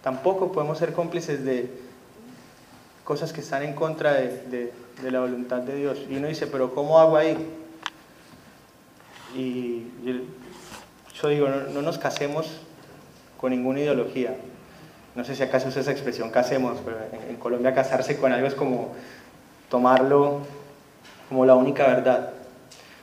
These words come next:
No tratemos de poner a nuestros líderes políticos ni a, ni a las ideologías que hay políticas y económicas por encima de Dios, porque no funciona así.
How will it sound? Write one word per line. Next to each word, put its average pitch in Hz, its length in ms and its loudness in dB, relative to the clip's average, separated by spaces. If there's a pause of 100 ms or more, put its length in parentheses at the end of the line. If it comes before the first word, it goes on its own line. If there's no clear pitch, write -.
No 156 120 0
tratemos 196 420 10
de 175 100 10
poner 151 600 2 (320)
a 175 100 6
nuestros 160 380 4
líderes 190 340 8
políticos 196 760 4
ni 160 80 2
a, 151 60 6
ni 143 240 0
a 147 60 4
las 143 220 2
ideologías 147 640 4
que 160 120 4
hay 147 60 6
políticas 190 760 6
y - 20 4
económicas 165 600 4
por 147 160 4
encima 147 340 6
de 147 140 8
Dios, 165 180 6
porque 147 260 -2
no 135 120 -4
funciona 165 440 -6
así. - 240 -8